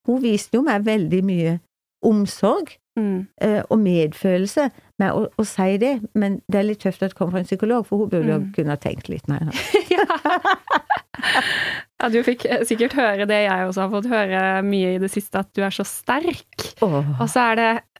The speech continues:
Speaker 2: «Ja, men hva annet skal jeg være da?» Altså, nå står vi jo i denne situasjonen her, og altså, hadde ikke alle på en måte måttet være sterke i den situasjonen? Jeg har, jeg har jo ikke noe valg, liksom.
Speaker 1: Nei, men jeg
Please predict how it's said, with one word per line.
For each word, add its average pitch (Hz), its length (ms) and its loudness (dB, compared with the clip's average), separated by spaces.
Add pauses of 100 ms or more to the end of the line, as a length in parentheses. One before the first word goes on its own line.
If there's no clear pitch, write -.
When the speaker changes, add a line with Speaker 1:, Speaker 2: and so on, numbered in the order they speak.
(160)
Speaker 2:
«Ja, 247 180 0
men 233 240 2
hva 214 440 2
annet 202 560 0
skal 196 400 -2
jeg 208 100 -2
være 190 400 -2
da?» 370 80 2 (140)
Altså, 302 180 0
nå 262 140 0
står - 280 -2
vi 233 80 0
jo 311 100 -2
i 381 60 0
denne 302 300 2
situasjonen 220 680 0
her, 208 240 0
og 214 220 0
altså, 220 240 -2 (480)
hadde 220 440 -4
ikke 202 200 -4
alle 185 460 -2 (280)
på - 80 -6
en 220 60 0
måte 214 180 -2
måttet 233 400 -2
være 247 300 0
sterke 262 500 -4
i - 20 -2
den 269 180 -2
situasjonen? 302 440 -2 (160)
Jeg 320 80 4
har, 190 80 2
jeg - 100 -4
har 202 120 -4
jo - 40 -6
ikke 294 120 4
noe 370 80 4
valg, 453 240 2 (100)
liksom. 466 300 2 (220)
Speaker 1:
Nei, 185 140 2
men 185 180 0
jeg 175 180 -4